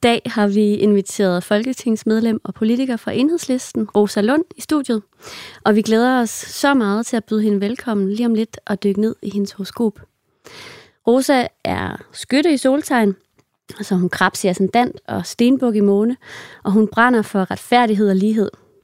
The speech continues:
Hun er en solidarisk menneskerettighedsforkæmper, som er talerør for de svage i samfundet, og vi er virkelig stolte af at have hende her i studiet.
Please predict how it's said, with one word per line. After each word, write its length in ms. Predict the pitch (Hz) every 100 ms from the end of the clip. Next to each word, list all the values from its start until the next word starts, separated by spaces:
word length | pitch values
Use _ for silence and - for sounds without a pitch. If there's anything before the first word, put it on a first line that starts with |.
| _
Hun 180 | - 220
er 180 | 196 170
en 120 | 190
solidarisk 720 | 185 220 214 - 226 220 190
menneskerettighedsforkæmper, 1160 | 208 208 226 - 190 190 190 - 202 214 202 208 - - - - - -
som 160 | 196
er 40 | 185
talerør 520 | - 196 226 208 185
for 120 | 180
de 60 | 175
svage 340 | - 202 226
i 40 |
samfundet, 540 | 247 180 202 208 190 175
og 80 | 190
vi 100 | 202
er 40 |
virkelig 260 | 220 240 208
stolte 420 | - 185 202 254
af 100 | 185
at 80 | 170
have 140 | 180
hende 200 | 175 175
her 100 | 185
i 60 | 175
studiet. 360 | - 196 190